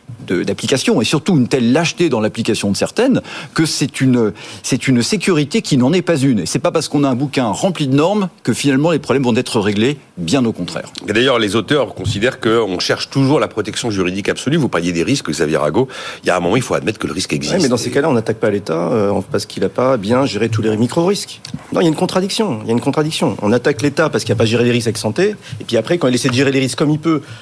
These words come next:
Speaker 3: soit il compense par la fiscalité, donc on va pas toucher à la fiscalité, donc il fait des normes pour mi-, limiter les risques, et, euh, on veut pas des normes. Donc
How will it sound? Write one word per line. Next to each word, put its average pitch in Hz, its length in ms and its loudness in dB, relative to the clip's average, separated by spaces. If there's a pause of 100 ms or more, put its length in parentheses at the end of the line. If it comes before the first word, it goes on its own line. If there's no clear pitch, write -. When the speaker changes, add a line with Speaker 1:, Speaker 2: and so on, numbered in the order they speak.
(260)
Speaker 3:
soit 196 440 0
il 139 100 0
compense 156 420 0
par 107 120 -2
la 107 40 -2
fiscalité, 127 420 -2
donc 107 180 -4
on - 20 -2
va 113 140 0
pas - 140 0
toucher - 200 -2
à - 20 2
la 117 60 -4
fiscalité, 110 380 -2
donc 175 180 -2
il - 60 -8
fait 165 80 2
des 156 100 4
normes 165 220 2
pour 120 100 -4
mi-, 123 160 4
limiter 123 320 2
les 113 80 0
risques, 196 340 -2
et, 180 240 4
euh, 117 300 4
on 123 100 2
veut 165 300 2
pas 135 140 -2
des 123 100 0
normes. 113 180 0
Donc 165 120 -2